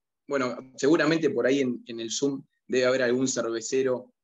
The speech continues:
eh, que me debe estar escuchando y seguramente él va a entender un poco más, y los que no son cerveceros, yo voy a contar todo esto desde, desde el inicio,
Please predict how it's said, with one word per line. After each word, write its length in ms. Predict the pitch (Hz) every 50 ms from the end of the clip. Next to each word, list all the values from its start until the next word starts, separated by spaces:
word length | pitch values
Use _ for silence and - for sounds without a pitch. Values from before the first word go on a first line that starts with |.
| _ _ _ _
eh, 260 | - 113 113 107 104 104
que 120 | - - 110
me 120 | 110 120
debe 100 | 120 123
estar 180 | 120 - 123 123
escuchando 760 | 120 - - 110 - 139 143 151 151 151 156 170 190 - _
y 160 | - 113 107
seguramente 640 | 107 - 107 104 104 113 123 120 117 123 123 123 127
él 100 | 123 123
va 60 | 120
a 20 |
entender 300 | 117 - 113 117 120 120
un 100 | 120 120
poco 240 | 110 120 113 110 120
más, 300 | 120 135 151 170 - - _
y 100 | - 117
los 120 | 113 110
que 100 | 110 135
no 100 | 139 151
son 160 | 147 131 120
cerveceros, 720 | 117 - 120 117 117 113 - - 131 135 135 131 - - _ _ _ _ _
yo 140 | - - 123
voy 60 | 127
a 80 | 127 127
contar 340 | 127 117 120 123 131 127
todo 160 | - - 127 135
esto 260 | 135 - - 131 117
desde, 380 | 117 117 110 113 113 110 107 107
desde 240 | 110 113 110 113 110
el 80 | 110
inicio, 760 | 110 117 131 151 160 156 - - 160 160 170 185 - - -